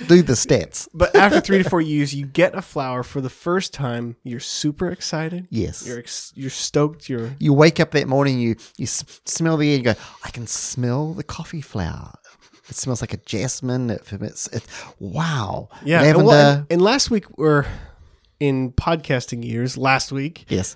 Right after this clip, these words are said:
Speaker 2: um,
Speaker 1: <laughs>
Speaker 2: you talked about when you were in Brazil and Ethiopia, the aroma of coffee as you were just
Speaker 1: Oh.
Speaker 2: in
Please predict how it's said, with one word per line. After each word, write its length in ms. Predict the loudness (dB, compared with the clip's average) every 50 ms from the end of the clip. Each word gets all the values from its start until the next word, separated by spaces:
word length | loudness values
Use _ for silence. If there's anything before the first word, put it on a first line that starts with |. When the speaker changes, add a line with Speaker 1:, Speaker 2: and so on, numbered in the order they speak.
| -10 -2
Speaker 2:
um, 380 | 2 4 6 8 8 8 6 4
Speaker 1:
<laughs> 40 | 2
Speaker 2:
you 260 | -2 2 4 4 4
talked 400 | 4 4 2 4 4 4 2 0 -2
about 400 | 0 2 2 2 2 0 -2 0
when 160 | 2 4 4
you 80 | 4 4
were 100 | 4 2
in 120 | 2 2
Brazil 800 | 2 0 0 0 0 0 2 4 4 4 4 4 2 0 -4 -8 -8
and 140 | -6 -6 -4 -4
Ethiopia, 600 | -4 -6 -6 0 4 4 4 4 4 4 2 2
the 140 | 2 0 0
aroma 600 | 0 -2 -2 -2 0 2 4 6 6 6 6 6
of 240 | 4 2 -2 -8 -10
coffee 320 | -6 -4 -2 -2 0 4 6
as 300 | 6 8 8 8 8 8
you 60 | 8
were 80 | 6 6
just 160 | 6 4 2 2
Speaker 1:
Oh. 40 | 0
Speaker 2:
in 380 | 2 4 6 6 8 6 6